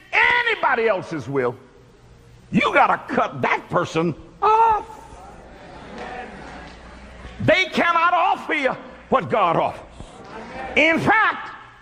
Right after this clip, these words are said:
the truth be told, Herod was never happy with that woman, because from the time he heard the truth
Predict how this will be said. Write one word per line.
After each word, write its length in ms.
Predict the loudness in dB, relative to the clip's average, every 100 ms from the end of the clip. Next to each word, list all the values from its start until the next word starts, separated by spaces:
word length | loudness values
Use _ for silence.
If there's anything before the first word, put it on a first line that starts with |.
| -4 2
the 120 | 2
truth 520 | 2 2 4 4 0
be 120 | -6
told, 520 | -2 2 4 2 0 -6 -20 -20 -20 -8
Herod 520 | 2 4 4 2 0
was 280 | 0 0 0
never 840 | -2 -2 -2 0 0 -2 -4 -4 -6 -10 -20 -20 _
happy 640 | -4 2 2 2 -2 -2 -4 -12 -20 -20 -8
with 280 | 4 4 6
that 200 | 2 2
woman, 320 | 0 -2 -2 -4 -12 -20 -20 -20 -20 -20 -16 -8
because 340 | 0 2 2
from 180 | 2 0
the 100 | 0
time 460 | 0 2 4 4 2
he 120 | 4
heard 260 | 4 2
the 60 | -2
truth 400 | -4 -2 -2 -4